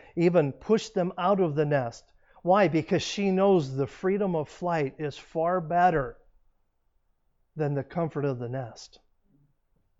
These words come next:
This is a wonderful picture of what God does in our lives sometimes.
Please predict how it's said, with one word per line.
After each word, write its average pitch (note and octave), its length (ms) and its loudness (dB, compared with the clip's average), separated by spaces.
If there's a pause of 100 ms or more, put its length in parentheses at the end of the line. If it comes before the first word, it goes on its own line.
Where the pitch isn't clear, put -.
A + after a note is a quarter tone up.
(2750)
This E3+ 240 4
is E3+ 160 4
a D#3 140 8
wonderful F3+ 600 6
picture D3 640 -8 (1000)
of C#3 180 -10
what C#3 260 -6
God D3 240 -4
does C#3 220 -6
in C#3 100 -8
our C#3 140 -2
lives B2+ 320 -4
sometimes. A#2 580 -14